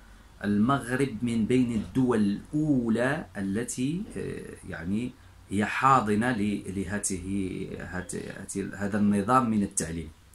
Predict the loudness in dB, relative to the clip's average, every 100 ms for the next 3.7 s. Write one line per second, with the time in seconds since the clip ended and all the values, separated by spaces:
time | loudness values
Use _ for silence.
0 | -20 -20 -20 -20 -4 0 2 2 2 2
1 | 2 0 2 4 4 2 0 -4 -6 0
2 | 2 2 0 -2 -2 -2 -6 -8 -10 -6
3 | -4 -4 -4 -4 -4 -4 -4